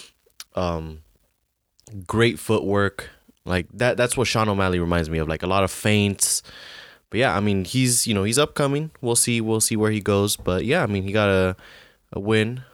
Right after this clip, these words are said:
so that's good. Uh, going on to the next fight, it was Cody Garbrandt versus Kai Kara-France. And I honestly have never seen Kai Kara-France fight, so I was going for Cody Garbrandt 'cause I, you know, I've seen him fight before. And yeah, I mean, I know he's, like,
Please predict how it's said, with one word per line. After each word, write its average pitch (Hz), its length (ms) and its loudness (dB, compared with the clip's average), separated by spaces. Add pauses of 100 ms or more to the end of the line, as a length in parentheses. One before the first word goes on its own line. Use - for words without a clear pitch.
so - 220 -2
that's 98 240 2
good. 107 460 0
Uh, 95 340 0
going 107 300 0
on 104 120 2
to 107 100 -4
the 101 60 0
next 98 240 -2
fight, 104 220 0
it 92 80 2
was 95 160 0
Cody 110 420 0
Garbrandt 101 500 0
versus 92 440 -2
Kai 101 340 -2
Kara-France. 101 880 -2 (600)
And 110 520 0 (680)
I 131 140 2
honestly 139 400 0
have 110 140 2
never 110 200 2
seen 110 220 -2
Kai 104 240 0
Kara-France 101 480 0
fight, 135 420 0 (380)
so 107 560 0 (800)
I 113 120 0
was 113 120 2
going 107 160 2
for 101 120 -2
Cody 101 260 0
Garbrandt 110 340 0
'cause 92 140 -6
I, 87 80 2
you 85 120 2
know, 80 100 0
I've 87 120 0
seen 87 160 -2
him 78 80 -4
fight 101 200 0
before. 85 340 -2 (500)
And 87 380 0
yeah, 175 160 0
I 135 40 0
mean, 110 220 -2
I 110 120 0
know 120 140 2
he's, 110 220 2
like, 95 220 2